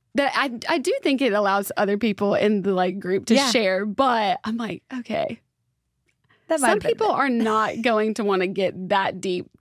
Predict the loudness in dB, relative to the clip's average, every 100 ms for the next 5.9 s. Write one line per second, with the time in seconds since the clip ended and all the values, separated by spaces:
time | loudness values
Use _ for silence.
0 | _ -6 -4 -4 -4 -2 -2 0 2 2
1 | 2 2 2 2 2 -4 _ 0 4 4
2 | 4 4 2 0 -2 -2 -4 -2 -2 0
3 | 0 0 0 -2 -6 -10 -8 -8 0 2
4 | 2 2 0 0 2 0 2 2 2 2
5 | 2 2 2 -2 0 2 2 0